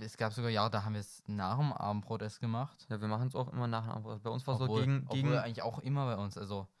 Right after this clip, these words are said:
Speaker 2: Bei uns war nach einundzwanzig Uhr haben wir angefangen.
Speaker 1: Boah, krass.
Speaker 2: Ja.
Speaker 1: Und, ja, hm, nee, ich find, das muss ein bisschen später
Speaker 2: Ja.
Speaker 1: sein. Das
Speaker 2: Find ich
Speaker 1: muss
Speaker 2: auch.
Speaker 1: noch, die Spannung muss noch ein bisschen über den Abend gezogen werden.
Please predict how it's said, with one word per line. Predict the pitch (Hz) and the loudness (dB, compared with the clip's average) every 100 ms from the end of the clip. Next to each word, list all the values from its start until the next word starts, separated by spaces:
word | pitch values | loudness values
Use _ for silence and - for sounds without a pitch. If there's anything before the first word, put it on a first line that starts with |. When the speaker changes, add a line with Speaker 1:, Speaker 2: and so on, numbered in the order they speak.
| _ _ | _ _
Speaker 2:
Bei | 127 | -2
uns | 143 143 | 0 2
war | 151 - - | 0 0 -2
nach | 117 131 | 2 2
einundzwanzig | 123 127 123 117 123 | 2 0 0 -2 -2
Uhr | 120 | -2
haben | 110 | -2
wir | 113 | -4
angefangen. | 107 107 107 101 _ _ _ _ _ _ _ _ _ _ | -4 -6 -8 -10 _ _ _ _ _ _ _ _ _ _
Speaker 1:
Boah, | - - - | -16 -16 -18
krass. | - 113 - - _ _ _ _ _ _ _ _ _ _ _ _ _ | -20 -18 -20 -20 _ _ _ _ _ _ _ _ _ _ _ _ _
Speaker 2:
Ja. | 117 - _ _ _ | -12 -12 _ _ _
Speaker 1:
Und, | - 110 104 104 104 101 - - - - _ _ _ - | -6 -2 0 0 0 -2 -4 -12 -16 -18 _ _ _ 0
ja, | 101 117 113 _ | 4 4 2 _
hm, | 117 135 151 156 - _ _ _ _ - | -8 -2 0 -2 -4 _ _ _ _ -12
nee, | 131 127 135 | -4 -2 -2
ich | - | -4
find, | 135 131 123 _ _ | -2 -2 -4 _ _
das | 113 104 - | -8 -6 -4
muss | 107 101 | -4 -2
ein | 101 | -4
bisschen | 95 90 | -4 -6
später | - 92 | -4 -4
Speaker 2:
Ja. | 85 | -2
Speaker 1:
sein. | 90 90 87 _ _ _ _ | -2 -2 -6 _ _ _ _
Das | - 110 | -6 2
Speaker 2:
Find | |
ich | 120 | 4
Speaker 1:
muss | 127 | 4
Speaker 2:
auch. | 127 120 | 2 0
Speaker 1:
noch, | |
die | - 117 | -4 -8
Spannung | - 113 120 120 | -2 0 2 0
muss | 120 | -2
noch | 120 | -4
ein | 113 | -2
bisschen | 113 - 117 | -4 -4 -4
über | 110 107 | -4 -6
den | 101 | -4
Abend | 92 101 101 | -2 -2 -6
gezogen | - 95 92 90 | -8 -6 -6 -4
werden. | 95 90 | -2 -2